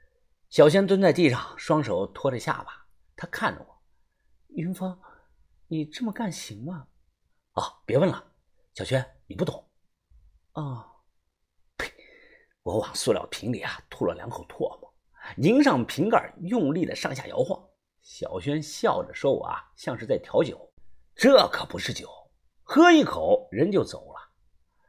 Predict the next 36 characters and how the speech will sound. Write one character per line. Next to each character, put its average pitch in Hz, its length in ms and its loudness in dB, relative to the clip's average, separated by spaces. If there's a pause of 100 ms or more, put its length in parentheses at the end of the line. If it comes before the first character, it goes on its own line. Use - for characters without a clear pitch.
(420)
瓶 294 320 8
子 262 80 12
里 127 220 6
有 156 100 8
我 160 200 8
从 151 300 0
唐 190 300 -2
卡 - 200 -8
店 160 220 0
里 123 100 0
买 80 320 -4
的 95 120 -4
那 147 100 -2
个 92 120 -2
矿 143 360 -2
物 104 80 -8
质 87 240 -12
燃 78 240 -10
料。 165 260 -10 (600)
康 320 260 6
定 233 220 4
这 240 160 8
里 104 120 0
的 107 80 0
藏 269 480 2
民 69 200 -18
多， - 320 -10 (200)
所 - 240 8
以 190 120 4
卖 202 240 2
唐 - 400 -4
卡 - 180 -12
的 175 100 -4
人 120 160 -6
不 131 80 -8
少。 - 280 -16